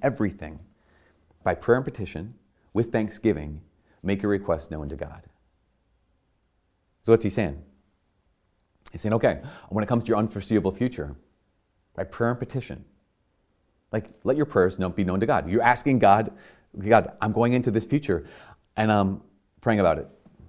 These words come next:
and I'm handing it over to you." Basically, what, what, what you're doing with that prayer and petition is I'm saying, "Okay, God, I have this anxiety over the unforeseeable future, and so what I'm gonna do is I'm going to entrust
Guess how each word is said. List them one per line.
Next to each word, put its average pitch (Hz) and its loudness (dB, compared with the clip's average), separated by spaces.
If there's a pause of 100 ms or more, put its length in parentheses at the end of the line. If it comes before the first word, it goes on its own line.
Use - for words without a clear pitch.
(400)
and 107 -4
I'm 107 -2
handing 127 -2
it 107 2
over 104 2
to 90 -4
you." 73 -6 (300)
Basically, 127 4
what, 101 2
what, 110 4 (120)
what 131 0
you're 131 2
doing 110 0
with 98 -2
that 92 -2
prayer 110 2
and 110 0
petition 113 -4 (400)
is 104 -4
I'm 101 0
saying, 101 -2
"Okay, 104 -2
God, 90 4
I 95 -4
have 98 0
this 98 -4
anxiety 104 0
over 95 0
the 90 -4
unforeseeable 107 -4
future, 123 -6 (200)
and 95 -12
so - -10
what 98 0
I'm 92 -4
gonna 87 -6
do 139 2
is 101 -2
I'm 87 -6
going 87 -6
to - -10
entrust - -6